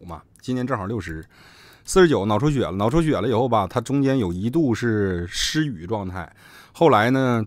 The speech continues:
就磕巴，说话就，就，就，就，就是迷迷糊糊的，吭哧瘪肚的。完了那个时候脑出血了之后是，嗯，身体右侧行动力零级，一点动不了。完后来自己是咬牙硬练的，五十七天就会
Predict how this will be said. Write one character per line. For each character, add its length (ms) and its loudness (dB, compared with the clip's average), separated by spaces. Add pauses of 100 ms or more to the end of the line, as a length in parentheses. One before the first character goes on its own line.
就 120 -4
磕 400 2
巴， 160 -4 (100)
说 220 0
话 200 4
就， 140 -2
就， 380 -12 (180)
就， 180 -8
就， 140 -12
就 120 -6
是 100 -4
迷 180 0
迷 100 0
糊 180 -4
糊 200 -4
的， 120 -8 (380)
吭 160 2
哧 80 4
瘪 140 2
肚 200 -2
的。 100 -4
完 160 -2
了 100 0
那 140 0
个 140 0
时 80 -4
候 160 0
脑 120 -2
出 140 -4
血 160 -2
了 100 -6
之 60 -4
后 180 0
是， 460 -2 (460)
嗯， 760 -6 (880)
身 280 2
体 220 -6
右 200 0
侧 180 -2
行 200 -6
动 120 -4
力 140 -2
零 220 -6
级， 140 -10
一 100 -10
点 160 -8
动 160 -8
不 40 -8
了。 160 -12 (240)
完 140 -4
后 100 -4
来 120 2
自 180 -6
己 100 -10
是 120 -4
咬 180 -4
牙 160 -4
硬 140 -4
练 180 -4
的， 80 -4
五 100 -6
十 120 -6
七 180 -8
天 180 -2
就 120 -6
会 100 -4